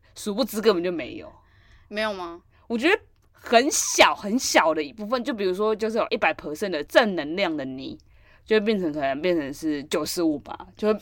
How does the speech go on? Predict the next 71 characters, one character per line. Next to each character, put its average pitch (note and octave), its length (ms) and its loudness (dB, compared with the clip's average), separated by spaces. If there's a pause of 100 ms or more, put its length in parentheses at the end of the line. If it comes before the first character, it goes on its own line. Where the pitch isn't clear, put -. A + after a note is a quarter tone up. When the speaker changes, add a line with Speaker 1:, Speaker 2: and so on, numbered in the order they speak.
(120)
Speaker 1:
你 G#3+ 100 -4
的 G3+ 140 2
正 A#3+ 260 2
能 F#3+ 80 4
量 G3+ 160 4
还 D#3+ 100 -2
只 E3+ 100 0
有 F3+ 60 8
九 D3+ 160 -4
十 - 140 -16
五 A#2+ 160 -14
趴。 G3 260 -16 (200)
Speaker 2:
因 F3 80 -14
为 F3 40 -10
我 F3+ 140 -4
写 C#3+ 240 -4
掉 D#3+ 220 -2
了 - 100 -6
五， - 100 -12 (120)
五 C#3 160 -14
趴 F#2+ 200 -12
这 - 60 -14
样 E2+ 140 -18
子。 - 100 -20 (180)
Speaker 1:
对， D#3+ 160 0
但 G3 160 0
是 A3 80 0
我 F3 160 2
的 D3 160 0
负 B3+ 220 2
能 F3+ 180 4
量 F#3+ 160 2
可 E3 60 -6
能 C#3+ 100 -4
原 C#3 160 -6
本 C#3 160 -8
一 - 60 -12
百 - 280 -10
趴， - 220 -14 (140)
但 F3 160 -6
是 D#3+ 160 -4
就 D#3 100 -4
是 C#3+ 400 -12 (380)
还 - 160 -12
是 E3 140 -2
一 - 20 0
百 - 180 -12
趴。 - 160 -16 (220)
Speaker 2:
<laughs> D4+ 1040 8 (240)
那 G#4 200 2
我 D4+ 100 6
五 D4 80 -2
趴 G4 160 8
不 F4 100 0
是 F4 60 -2
很 D#4+ 120 2
浪 E4 220 4
费？ E4 300 4
就 D#4 160 0
是 D#4 160 4
你 D4 120 0
的 C4 120 2
一 - 80 2
百 C#4+ 180 4
趴 D4 140 4
没 D4 140 4
有 A#3+ 80 4
变 A#3+ 280 -2
少， F3+ 280 -8
然 E3 120 -8
后 A3 240 -4